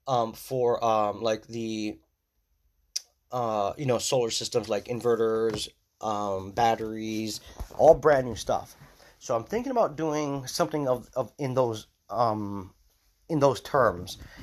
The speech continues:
I just don't know how I wanna set it up yet, but I do wanna give, do some massive giveaways.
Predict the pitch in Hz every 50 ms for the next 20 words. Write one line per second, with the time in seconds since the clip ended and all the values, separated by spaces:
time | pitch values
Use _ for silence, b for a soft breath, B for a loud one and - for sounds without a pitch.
0 | B B B B 131 151 147 - 160 143 151 147 - 151 - 143 139 135 139 131
1 | 123 113 - - 113 113 110 113 120 120 - 131 139 - - 123 110 107 110 135
2 | 131 131 117 113 104 120 127 117 - - 120 123 117 - - 113 101 107 107 107
3 | 110 107 107 110 117 127 - - 131 117 - - 104 110 110 117 123 127 123 -
4 | - 139 139 -